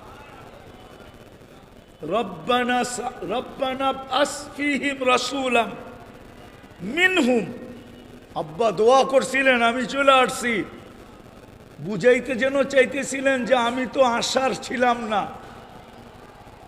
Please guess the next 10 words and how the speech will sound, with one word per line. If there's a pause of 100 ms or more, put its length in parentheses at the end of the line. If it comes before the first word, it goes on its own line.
(160)
কেননা
আমি
সৃষ্টির
সর্দার, (1120)
আমি
জমিনে
আসবো
তো
আসবো
কেন?